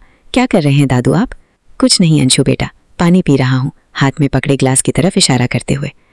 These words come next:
राधे अंशु को पानी दो, दिनकर जी राधे से बोले कि अयांश ने मना कर दिया। "नहीं रहने दो," राधे बोला। "कॉफी अयांश बाबा?"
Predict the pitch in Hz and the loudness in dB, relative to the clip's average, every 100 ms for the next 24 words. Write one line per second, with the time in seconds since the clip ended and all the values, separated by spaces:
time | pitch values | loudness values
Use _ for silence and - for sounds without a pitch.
0 | _ _ _ - 139 127 226 - _ 143 | _ _ _ -4 -2 0 -2 -4 _ -2
1 | 139 139 143 135 127 135 226 - _ _ | 0 -2 -2 -2 0 0 -2 -4 _ _
2 | 147 139 156 135 208 147 143 139 139 131 | -2 0 0 0 0 0 0 0 0 0
3 | 135 - _ - 151 131 123 127 - 226 | -2 -10 _ -4 0 2 2 2 2 2
4 | 165 123 - 131 131 147 _ _ - 202 | 2 2 -2 -4 -4 -8 _ _ -2 2
5 | 220 226 139 127 131 - _ _ _ - | 4 4 2 0 -2 -10 _ _ _ -6
6 | 135 123 135 123 123 - _ _ - 139 | -2 0 0 0 -2 -6 _ _ -4 -2
7 | - 254 - _ 139 127 127 - 156 247 | 0 -2 -4 _ 0 2 2 0 -2 -2